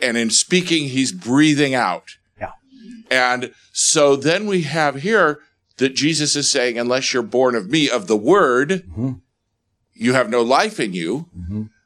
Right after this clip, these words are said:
Speaker 1: But to do that, he also is breathing out, so you're born of the Spirit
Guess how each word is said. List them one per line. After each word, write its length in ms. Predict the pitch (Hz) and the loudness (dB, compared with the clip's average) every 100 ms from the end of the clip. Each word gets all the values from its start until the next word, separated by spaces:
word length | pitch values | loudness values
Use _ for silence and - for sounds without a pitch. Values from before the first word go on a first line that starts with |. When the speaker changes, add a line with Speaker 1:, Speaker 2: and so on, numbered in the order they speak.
| _ _ | _ _
Speaker 1:
But 160 | 135 | -2
to 140 | - 139 | 0 -2
do 260 | 160 233 | 0 2
that, 440 | 180 127 123 160 - | 2 2 2 0 -6
he 320 | 98 113 147 | -14 -2 2
also 420 | 143 170 170 170 | 2 2 0 0
is 140 | 147 120 | 0 -2
breathing 500 | 110 151 151 135 131 | 0 2 2 2 0
out, 300 | 185 175 156 | 0 0 -2
so 120 | 151 | 0
you're 140 | 139 | 0
born 380 | 143 135 147 147 | 0 2 4 4
of 100 | 139 | 0
the 120 | 131 | 0
Spirit 560 | 147 - 226 202 95 - | 0 2 2 2 0 -6